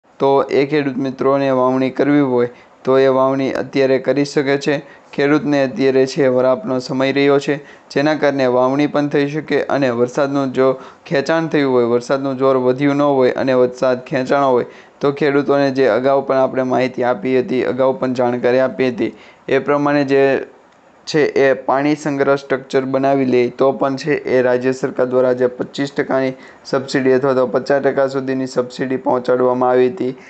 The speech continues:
એ સબસિડી પણ મળી જાત અને ગુજરાતના દરિયાકાંઠાના વિસ્તારોની અંદર જે ખેડૂત મિત્રો બેરોજગાર છે એમને રોજગારીનું તક પણ ઉત્પન્ન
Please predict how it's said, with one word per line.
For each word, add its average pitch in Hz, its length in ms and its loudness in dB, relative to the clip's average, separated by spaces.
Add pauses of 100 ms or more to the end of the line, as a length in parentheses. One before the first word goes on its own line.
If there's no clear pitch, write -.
(220)
એ 131 80 0
સબસિડી 143 560 -2
પણ 147 180 -2
મળી 143 260 2
જાત 143 260 0
અને - 380 -8
ગુજરાતના 139 500 0
દરિયાકાંઠાના 135 640 0
વિસ્તારોની 131 640 0
અંદર 127 200 2
જે 123 180 0
ખેડૂત 123 320 -2
મિત્રો 123 340 -2
બેરોજગાર 123 640 2
છે 123 300 -2 (320)
એમને 135 240 0
રોજગારીનું 127 720 0
તક 123 140 0 (160)
પણ 127 160 -2
ઉત્પન્ન 117 400 -4